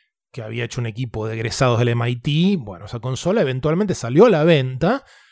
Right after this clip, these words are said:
fue el Atari siete mil ochocientos, pero la fecha de salida original de esa máquina iba a ser mitades del ochenta y cuatro y terminó saliendo en el ochenta y seis. Porque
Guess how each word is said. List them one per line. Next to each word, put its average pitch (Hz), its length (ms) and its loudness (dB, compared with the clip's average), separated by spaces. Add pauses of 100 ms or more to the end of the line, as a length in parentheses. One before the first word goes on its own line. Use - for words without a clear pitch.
(200)
fue 143 260 0
el 127 80 0
Atari 135 320 0
siete 117 260 -4
mil 123 160 0
ochocientos, 147 960 -2 (440)
pero 330 280 2
la 185 160 2
fecha - 360 0
de 170 80 4
salida 202 280 2
original 151 800 2 (140)
de 143 160 2
esa 135 180 -4
máquina 120 360 -6
iba 180 120 4
a 139 40 -2
ser 202 360 -2
mitades 165 400 2
del 170 100 2
ochenta 160 380 -2
y 127 60 -14
cuatro 120 560 -10 (440)
y 135 80 -12
terminó 175 320 2
saliendo 233 280 2
en 156 60 4
el 123 60 0
ochenta 117 280 -8
y 98 40 -14
seis. - 560 -10 (840)
Porque 160 640 2